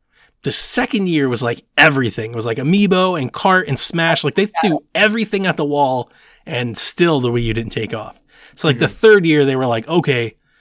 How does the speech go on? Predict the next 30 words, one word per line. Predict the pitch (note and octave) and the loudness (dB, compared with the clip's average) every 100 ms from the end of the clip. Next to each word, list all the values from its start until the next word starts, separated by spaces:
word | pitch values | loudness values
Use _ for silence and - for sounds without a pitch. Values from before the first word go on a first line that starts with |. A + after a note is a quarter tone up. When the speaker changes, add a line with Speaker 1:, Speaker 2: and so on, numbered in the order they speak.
| _ | _
Speaker 1:
here's | - D#3+ | -6 -4
some | - A#2 | -4 -6
ports." | - C3 - - - - - | -4 -6 -4 -8 -10 -10 -6
<laughs> | - - - - - A#4+ - - - A3+ - B4+ A3 G#3 B3 - C3+ - - | -4 -2 -2 0 0 2 4 4 4 4 4 4 4 2 2 -2 -4 -10 0
'Cause | F#3+ | 2
they | D#3+ F#3 | 6 6
were, | F3 | 6
like, | D#3 C3+ - | 4 2 -2
plan-, | - D3 E3 D3+ | -4 0 0 -2
planning | - D#3 D#3 D3+ | -2 0 0 0
for | D3 | -2
the | C3+ | -2
next, | C3+ C3+ - - - | -2 -2 -4 -6 -6
you | E3+ | -6
know, | A#2+ | -4
the | A#2 | -4
next | B2+ C3+ - | -4 -4 -4
thing. | F#3 G3 A2 | -2 -2 -2
So | B2+ | -4
they | B2+ | -4
were | B2 | -2
like, | A#2 G#2+ | -4 -4
Speaker 2:
Mm-hmm. | - A#2+ A#2+ | -10 -8 -4
Speaker 1:
"Here's | B3 G#3 | -2 0
Wind | B3+ F4 | 0 0
Waker, | A3+ B2 - A2+ - | 0 0 -2 -4 -4
and | C3+ C#3 C#3+ | -4 -2 -2
you | E3 | -4
can | G#3 | -4
play | G3+ G#3+ A3 A#3 | -6 -4 -4 -6